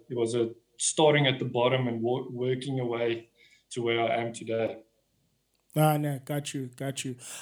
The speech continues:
Speaker 2: Um, so you, you, you wrote an interesting piece around, um, behavioral finance, um, um, particularly around, um, behavioral biases that we, we have, um, as traders and investors. Um, what, what,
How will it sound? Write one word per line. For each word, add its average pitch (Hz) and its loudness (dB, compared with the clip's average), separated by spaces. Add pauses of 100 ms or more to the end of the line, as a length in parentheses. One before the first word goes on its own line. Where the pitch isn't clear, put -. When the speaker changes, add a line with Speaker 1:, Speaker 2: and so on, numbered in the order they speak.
Speaker 2:
Um, 185 10
so 220 10 (280)
you, 220 8
you, 220 6
you 214 10
wrote 220 10
an 226 6
interesting 185 2
piece 180 4
around, 156 4
um, 151 0
behavioral 147 6
finance, 151 2
um, 135 -2
um, 135 -4
particularly 143 0
around, 135 0 (360)
um, 139 -2
behavioral 139 4
biases 143 2
that 143 0
we, 147 4
we 143 2
have, 156 2 (380)
um, 139 -2
as 147 -2
traders 139 -2
and 151 0
investors. 131 -2 (400)
Um, 135 -2 (580)
what, 240 8
what, 214 8